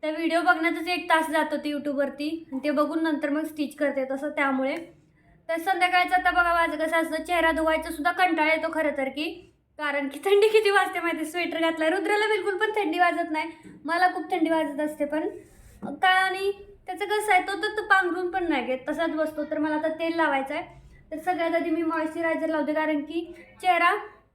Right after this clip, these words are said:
साबणाने तर नाही धुत, नुसतं पाणी मारलंय, जरा थकवा जाणवतो ना, मग पाणी मारले थोडं फ्रेश वाटतं त्यामुळे. तरी नशिबात जेवण तर सकाळचं दुपारचं होतं, तेच आज मी खाल्लंय,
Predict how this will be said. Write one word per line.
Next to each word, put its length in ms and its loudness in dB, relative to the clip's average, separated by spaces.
साबणाने 480 0
तर 160 0
नाही 280 2
धुत, 120 -4
नुसतं 220 -4
पाणी 340 2
मारलंय, 540 -2
जरा 220 -4
थकवा 300 -2
जाणवतो 420 0
ना, 100 -2
मग 160 -4
पाणी 280 0
मारले 220 -4
थोडं 240 -4
फ्रेश 320 -2
वाटतं 260 -6
त्यामुळे. 440 -4
तरी 160 -2
नशिबात 420 -2
जेवण 360 0
तर 60 -4
सकाळचं 600 -2
दुपारचं 440 -4
होतं, 120 0
तेच 320 -2
आज 160 0
मी 160 0
खाल्लंय, 400 -2